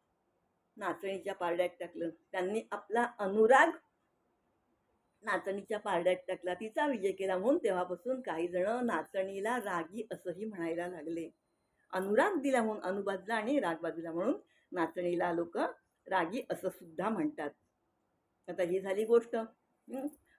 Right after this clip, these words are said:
पण ह्या गोष्टीतून आपण काय घ्यायचं? आज आपण प्रभू रामरायांचा उत्सव करतोय. प्रभू रामराय कधी होऊन गेले?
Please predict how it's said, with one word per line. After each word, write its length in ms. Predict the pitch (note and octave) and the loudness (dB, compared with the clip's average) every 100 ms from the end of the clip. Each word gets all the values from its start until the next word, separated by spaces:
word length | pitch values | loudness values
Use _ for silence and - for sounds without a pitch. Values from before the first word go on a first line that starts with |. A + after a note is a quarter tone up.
| - | -8
पण 180 | G#3 C4 - - | -4 -4 -8 -4
ह्या 180 | C#4+ | 2
गोष्टीतून 440 | C#4 B3 - A#3+ B3 | 4 4 2 -2 0
आपण 200 | A#3 A#3+ | 2 2
काय 260 | A#3 A#3 | 4 4
घ्यायचं? 480 | B3 A#3 F#3 F#3+ F#3 F#3 | 6 4 2 0 -4 -2
आज 180 | F#3 F#3+ | 0 0
आपण 340 | G3 G3+ A3+ B3 - _ _ _ _ | 0 -2 -2 -2 -6 _ _ _ _
प्रभू 260 | G3+ F#3 A3+ | 2 6 6
रामरायांचा 720 | F#3 G3+ A3+ A#3 A#3+ A#3+ C4+ | 6 4 4 6 6 6 4
उत्सव 460 | G#3 - - A3+ | 4 0 0 0
करतोय. 440 | - D#3 - E3+ E3 - _ _ _ _ _ _ - - - | 2 -2 -2 -6 -6 -10 _ _ _ _ _ _ -20 -20 2
प्रभू 220 | A3+ A3+ | 6 8
रामराय 400 | B3 C4+ D4+ D4+ C#4+ | 10 8 8 6 6
कधी 180 | B3 C4 | 6 6
होऊन 300 | B3+ B3+ B3 | 4 4 8
गेले? 320 | A#3+ A#3 | 10 10